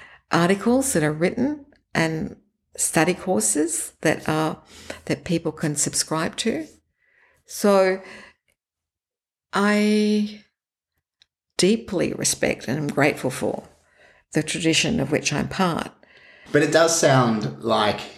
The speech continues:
Speaker 2: you looked into other, other teachings, as you were saying before, to sort of
Speaker 1: I read, I read, um, in the Ta-, the Tibetan Buddhist tradition. I was brought up in the Christian tradition.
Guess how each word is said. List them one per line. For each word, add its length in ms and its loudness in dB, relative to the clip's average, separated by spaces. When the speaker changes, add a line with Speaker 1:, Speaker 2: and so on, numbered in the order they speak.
Speaker 2:
you 600 4
looked 260 0
into 280 -2
other, 380 -4
other 160 -4
teachings, 640 -8
as 160 0
you 60 0
were 60 -2
saying 260 0
before, 340 -8
to 100 -8
sort 240 -8
of 80 -8
Speaker 1:
I 160 2
read, 380 4
I 40 2
read, 460 2
um, 460 0
in 400 0
the 300 2
Ta-, 340 -4
the 180 -2
Tibetan 360 0
Buddhist 320 0
tradition. 480 -2
I 320 2
was 420 0
brought 300 2
up 280 0
in 120 -2
the 60 -2
Christian 440 -4
tradition. 520 -2